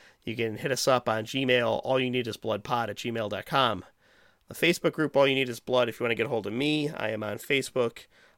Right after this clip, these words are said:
on Instagram, All You Need Ryan, and on Twitter, at Ryan Tutelo.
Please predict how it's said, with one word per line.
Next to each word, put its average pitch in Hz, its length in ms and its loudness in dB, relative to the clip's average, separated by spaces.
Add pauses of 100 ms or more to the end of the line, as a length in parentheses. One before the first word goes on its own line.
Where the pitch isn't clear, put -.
on 98 140 0
Instagram, 147 720 2 (100)
All 135 180 2
You 127 140 0
Need 123 240 -2
Ryan, 156 560 2 (260)
and 120 320 0
on 101 160 -4
Twitter, 147 480 0
at 120 240 0
Ryan 113 240 0
Tutelo. 143 500 -2